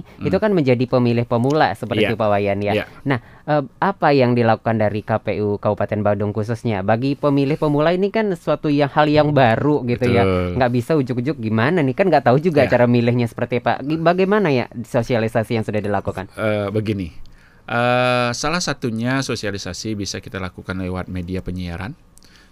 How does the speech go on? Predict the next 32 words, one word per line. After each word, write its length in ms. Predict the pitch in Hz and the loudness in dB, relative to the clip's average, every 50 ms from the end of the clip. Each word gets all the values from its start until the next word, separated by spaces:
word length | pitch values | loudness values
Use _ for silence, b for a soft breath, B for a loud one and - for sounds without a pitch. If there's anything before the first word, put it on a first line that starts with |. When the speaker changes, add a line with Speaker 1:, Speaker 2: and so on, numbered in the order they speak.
| b - | b -20
Speaker 1:
seperti 320 | - - - - 98 98 | -18 -16 -10 -6 -6 -4
yang 160 | 92 92 95 | -4 -6 -8
kita 240 | 92 - - - 95 | -10 -12 -10 -8 -6
lakukan 400 | 92 90 90 - - - 101 101 | -6 -6 -8 -10 -10 -10 -10 -8
hari 320 | 101 101 107 104 107 104 | -6 -6 -6 -6 -6 -6
ini, 400 | 107 120 135 147 160 170 170 - | -6 -6 -6 -8 -8 -10 -12 -14
kemudian 800 | - - 95 95 95 95 92 92 98 101 107 107 107 107 104 101 | -12 -10 -8 -8 -8 -8 -8 -8 -6 -6 -4 -4 -4 -4 -6 -6
bisa 320 | 101 98 95 - 98 95 90 | -6 -6 -6 -6 -6 -4 -4
lewat, 320 | 90 92 92 92 90 87 - - - | -4 -4 -2 -4 -4 -6 -8 -14 -14
eh, 80 | 85 92 | -10 -8
media 320 | 92 95 92 85 95 92 | -6 -6 -6 -6 -6 -6
sosial 400 | 87 - 98 95 - 101 98 92 | -6 -6 -8 -8 -6 -6 -6 -6
yang 160 | 95 90 101 123 | -6 -8 -6 -4
lain. 320 | 147 131 98 107 135 - - - | -4 -2 -2 -4 -6 -8 -10 -10
Speaker 2:
Hmm. 240 | 123 113 110 107 107 B B B B | -10 -10 -10 -10 -12 B B B B
Speaker 1:
Nah, 240 | 117 120 117 107 B B B B B B B B B B B B | -4 -2 -2 -2 B B B B B B B B B B B B
di 80 | - 123 135 | -2 0 2
waktu 320 | 143 151 151 - 226 185 - | 2 0 0 -2 -2 -2 -2
dekat 300 | - - 123 135 - - B B B B B B B B 113 - - | -2 0 -2 -2 -2 -4 B B B B B B B B -20 -14 -10
kebetulan, 880 | 101 95 95 87 - - 95 101 117 127 131 139 135 135 135 131 131 80 - - | -8 -8 -8 -8 -6 -6 -2 2 2 2 2 2 -2 -6 -8 -10 -14 -16 -18 -16
eh, 220 | 87 85 87 85 | -14 -12 -12 -12
sekarang, 560 | - - 87 - 87 85 95 92 95 95 104 - | -12 -12 -12 -12 -10 -10 -8 -8 -10 -12 -14 -14
eh, 380 | - 90 87 87 85 85 82 - | -12 -10 -10 -8 -8 -8 -10 -10
adalah 560 | 87 85 80 82 82 82 85 82 80 - - | -12 -12 -12 -10 -10 -10 -10 -10 -12 -14 -14
masa 320 | 92 90 85 - - 92 | -12 -10 -10 -8 -8 -10
penerimaan 800 | 90 - 101 95 92 98 95 92 92 92 92 92 92 87 82 98 | -8 -8 -10 -8 -8 -8 -8 -8 -6 -8 -8 -8 -8 -10 -12 -12
siswa 400 | - - 131 120 - 180 214 220 | -8 -8 -8 -6 -8 -10 -10 -8
baru 480 | 196 156 101 92 85 85 87 - 170 175 b b b b b b | -6 -6 -6 -6 -6 -8 -8 -8 -10 -12 b b b b b b
di 160 | - 107 101 | -10 -10 -8
tingkat 320 | - 107 98 92 - 92 - | -6 -8 -8 -8 -10 -10 -10
S 240 | 87 92 - 95 92 | -10 -12 -12 -12 -14
M 80 | - | -12